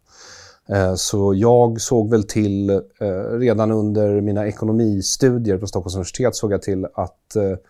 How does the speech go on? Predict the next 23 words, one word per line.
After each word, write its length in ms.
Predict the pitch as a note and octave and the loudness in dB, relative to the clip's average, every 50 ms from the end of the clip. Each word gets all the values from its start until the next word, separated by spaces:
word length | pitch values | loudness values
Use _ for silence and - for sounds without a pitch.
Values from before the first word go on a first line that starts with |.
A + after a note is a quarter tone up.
| _ - - - - - - _ _ _ _ _ _ _ _ _ _ _ _ _ - | _ -20 -20 -20 -20 -20 -20 _ _ _ _ _ _ _ _ _ _ _ _ _ -4
då 100 | A2+ - | -4 -2
skrev 300 | - - B2 A2 G#2+ A2 | 0 2 2 4 4 4
jag 100 | G#2+ G#2 | 4 4
affärsplaner 720 | - - A#2+ G#2 - - - A2 G#2+ G#2+ A2+ B2 D3 D3+ - - - - | 4 4 2 2 2 2 4 4 6 6 6 4 4 2 0 -4 -14 -10
åt 120 | - C3+ - | -10 -6 0
företag. 540 | - B2+ B2 A2+ - B2 C3+ D3 D3+ C3 A2+ - _ _ _ _ _ _ - | 2 2 4 4 4 4 4 2 0 -6 -10 -12 _ _ _ _ _ _ -6
Eh, 260 | C#3+ A#2 A2 G#2+ G#2+ G#2+ | -4 -4 -2 -2 -4 -6
och 180 | G#2+ G#2 A#2 A2+ | -6 -4 -4 -2
det, 220 | A2 G#2+ A2 A2 - - - - | -2 -2 -4 -6 -10 -8 -2 2
för 160 | C3 B2+ B2 | 4 6 6
att, 140 | A#2 - - | 4 4 4
bara 200 | C#3 B2 G#2+ G2 | 4 6 6 4
för 140 | - A#2 | 4 2
att 120 | G#2 - - | 0 0 0
få 120 | - A2+ | -4 -4
skriva 340 | - - - A2+ G2 E2+ F#2 | -2 0 2 2 2 2 2
och 500 | G#2+ A#2 A2+ A#2 A#2+ A#2 A#2 A2+ A#2 - | 0 0 -2 -2 -4 -6 -8 -8 -6 0
träna 260 | - B2+ A2+ G2 G2 | 2 4 4 4 2
på 120 | - - G2 | 0 0 2
den 240 | G2+ G2+ G#2+ G#2 | 2 2 2 0
typen 420 | - - A#2 A2 G#2+ - - A#2 A2+ | 0 0 0 0 0 0 0 0 0
av 80 | A2+ | 0
skrivande. 560 | A2 - - B2+ A#2 G2 G2+ G2+ G2+ G#2 A#2 | 0 0 2 2 2 2 2 0 0 -2 -2